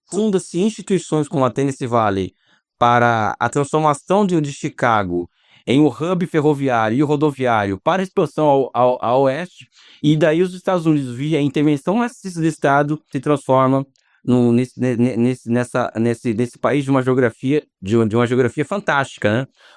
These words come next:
Um, um país, ele banhado por dois oceanos, ou seja, é uma, uma, uma proteção natural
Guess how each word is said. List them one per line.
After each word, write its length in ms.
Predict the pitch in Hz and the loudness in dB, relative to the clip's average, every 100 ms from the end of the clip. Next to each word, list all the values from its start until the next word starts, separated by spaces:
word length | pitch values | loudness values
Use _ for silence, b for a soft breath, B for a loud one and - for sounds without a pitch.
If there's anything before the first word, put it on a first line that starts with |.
| - | -2
Um, 360 | 113 113 107 | 0 2 0
um 40 | 110 | -2
país, 380 | 123 135 139 - - | 0 0 -2 -8 -6
ele 340 | 113 120 117 117 | 0 2 2 2
banhado 400 | 110 127 156 185 | 2 0 0 -2
por 140 | 151 | -2
dois 140 | 139 135 | 0 -2
oceanos, 440 | - 120 147 170 | -2 -2 -2 -2
ou 80 | 160 | -4
seja, 200 | 117 113 | -2 0
é 40 | |
uma, 300 | 117 110 113 | 2 2 2
uma, 320 | 120 120 107 | 2 0 0
uma 180 | 113 113 | 0 0
proteção 420 | 123 127 131 156 | 0 -2 -2 -4
natural 600 | 156 143 127 113 101 87 | -4 -2 0 2 0 -2